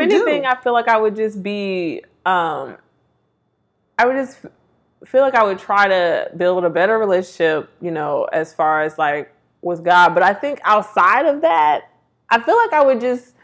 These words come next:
Speaker 2: continue to just try to touch as many people as I could.
Speaker 1: Touch their lives. She
Speaker 2: Yeah, like,
Speaker 1: means
Speaker 2: I
Speaker 1: she
Speaker 2: would
Speaker 1: doesn't mean
Speaker 2: continue
Speaker 1: actually touch
Speaker 2: to
Speaker 1: them. No, I'm just kidding.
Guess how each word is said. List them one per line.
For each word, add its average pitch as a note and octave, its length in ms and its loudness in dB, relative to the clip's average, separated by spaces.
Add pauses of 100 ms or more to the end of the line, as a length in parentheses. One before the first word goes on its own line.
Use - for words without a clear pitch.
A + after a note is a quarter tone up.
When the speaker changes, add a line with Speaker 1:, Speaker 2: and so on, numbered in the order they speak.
(460)
Speaker 2:
continue A3+ 960 -4
to A3 140 -2
just G3+ 240 -4
try G3 240 -2
to F3 460 -2 (160)
touch - 560 -10 (1500)
as E3 140 -4
many F3+ 260 -8
people F#3 380 -8
as E3 160 -4
I E3 140 -2
could. F#3+ 460 -12 (500)
Speaker 1:
Touch B3+ 280 -6
their A3+ 160 -4
lives. G3 640 -4
She - 80 -10
Speaker 2:
Yeah, G3 180 -2
like, F#3 160 -2
Speaker 1:
means F#3 80 -6
Speaker 2:
I A#3 60 4
Speaker 1:
she D4 60 6
Speaker 2:
would E4+ 40 4
Speaker 1:
doesn't A3+ 260 0
mean G#3+ 100 -2 (100)
Speaker 2:
continue C4+ 40 0 (120)
Speaker 1:
actually C4 200 0
touch A#3+ 200 2
Speaker 2:
to A3+ 140 2 (200)
Speaker 1:
them. - 80 -20
No, F3+ 80 -16
I'm E3 80 -16
just - 140 -20
kidding. A#3+ 220 0